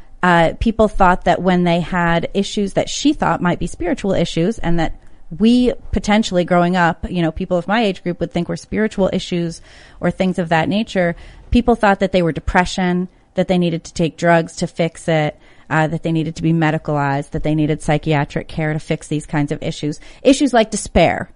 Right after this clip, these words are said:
issues like dis-, depression. These are not just all issues that are in your brain. And so we have given away religion, we have given away culture, we have given away meaning. And we are expecting anybody to be <laughs> able to stand up on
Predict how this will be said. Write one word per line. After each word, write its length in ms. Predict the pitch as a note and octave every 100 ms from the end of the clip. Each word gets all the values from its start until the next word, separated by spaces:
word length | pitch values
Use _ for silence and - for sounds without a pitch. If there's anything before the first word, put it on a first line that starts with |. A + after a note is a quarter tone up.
| -
issues 280 | A3+ A#3
like 160 | G#3 F#3
dis-, 160 | F3+ - -
depression. 580 | F#3 - D#3 D#3+ C3+ D3+
These 180 | G#3+
are 80 | A#3
not 240 | G#3+ G3+ G3+
just 180 | F#3
all 400 | - F3 E3+ E3+ - - -
issues 320 | F#3+ F#3 G3+ F3
that 120 | D#3+
are 80 | D#3
in 160 | F3
your 140 | D#3 D#3
brain. 460 | F#3 G#3 C#3 B2+ - - -
And 160 | G#3+
so 140 | - A3
we 160 | B3
have 320 | C#4+ A3 E3 D#3+
given 300 | A3 A#3+ B3
away 640 | F3+ D#3+ D3+ E3 E3+ F#3 - - -
religion, 640 | D#3+ F3 E3 G3+ D#4 D#4 D4
we 80 | G3
have 120 | E3+
given 220 | F#3 E3+
away 220 | E3 D#3+
culture, 500 | D#3+ - F#3+ - C4
we 120 | A3+
have 160 | F#3 E3
given 260 | G#3 B3 D4
away 480 | G3+ F3+ E3+ E3+ - - _
meaning. 680 | E3 F#3+ A3+ C#4 D#3+ F#2 D#3 - - _ - - - -
And 140 | G3 G3
we 140 | A#3
are 140 | G3+
expecting 880 | F3 - - F#3 F#3+ - C4 C4+ C#4 -
anybody 560 | F#3 G3 G#3 G#3 A3 A3+
to 120 | G#3
be 160 | F#3 F#3
<laughs> 40 |
able 200 | G#3+ F3+ G3
to 160 | F#3+
stand 540 | D#3+ - - D#3+ F#3 F#3 -
up 300 | E3+ G#3+ -
on 220 | F3 F3